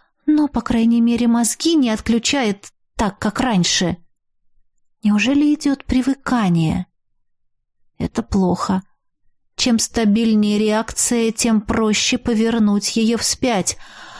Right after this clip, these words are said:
А если эмоции нарастают или, наоборот, становятся чуть спокойнее, все может остаться, как было даже после отворотного зелья. Гадство.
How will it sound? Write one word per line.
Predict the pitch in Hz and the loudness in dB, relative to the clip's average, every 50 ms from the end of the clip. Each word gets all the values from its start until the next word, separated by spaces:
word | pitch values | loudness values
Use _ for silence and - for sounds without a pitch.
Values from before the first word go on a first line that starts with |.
| - - - - | -18 -20 -10 -4
А | - 196 | -2 0
если | 196 202 214 220 208 - 214 214 214 214 | 0 2 2 0 0 0 0 2 2 2
эмоции | 208 208 214 214 208 - - - - 220 208 202 | 2 2 2 0 0 -2 -4 -2 0 0 2 2
нарастают | 196 196 196 202 202 - - - - 277 285 254 185 170 - - | 2 2 2 0 0 0 -2 -2 -2 -2 0 0 0 0 0 0
или, | 180 170 175 | 0 2 2
наоборот, | 180 185 175 180 180 180 185 196 202 196 | 2 2 2 0 0 0 0 0 0 -2
становятся | - - - 185 185 196 196 190 190 190 - 185 | -2 -2 0 2 2 2 2 0 0 -2 -2 -2
чуть | - - 190 185 | 0 0 -2 -2
спокойнее, | - - - - 190 175 - - - 185 185 180 180 185 196 214 214 220 233 226 - - - _ _ _ _ _ _ _ _ - | -2 -4 -2 -2 -2 -2 -4 -2 -2 0 0 2 2 2 2 2 0 0 -2 -2 -4 -10 -20 _ _ _ _ _ _ _ _ -8
все | - - - - 220 | -6 -2 0 2 2
может | 208 214 214 226 226 - - | 2 2 0 0 -2 -2 -2
остаться, | 220 - - - 240 233 - - - 220 | -2 -4 -4 -4 -4 -4 -2 -4 -4 -4
как | - 226 214 208 202 | -2 -2 0 0 0
было | 202 220 233 220 214 214 | 2 2 2 2 0 0
даже | 208 208 214 214 220 233 226 | 0 0 0 0 0 -2 -4
после | - - 247 240 240 240 - 208 202 - | -2 -2 -2 -2 0 -2 -2 0 0 0
отворотного | - 196 - 202 196 196 196 208 208 202 - - 196 190 202 214 | -2 -2 -2 -2 0 0 0 0 -2 -2 -2 -2 0 0 2 0
зелья. | 208 214 226 233 220 196 185 185 185 175 - - _ _ _ _ _ _ _ _ _ _ _ _ _ _ _ _ | 0 0 0 0 2 0 0 0 -2 -2 -4 -8 _ _ _ _ _ _ _ _ _ _ _ _ _ _ _ _
Гадство. | 190 180 - - 180 - - - - - - 180 175 175 - | -16 -10 -6 -4 -4 -4 -4 -4 -6 -6 -4 -4 -6 -6 -6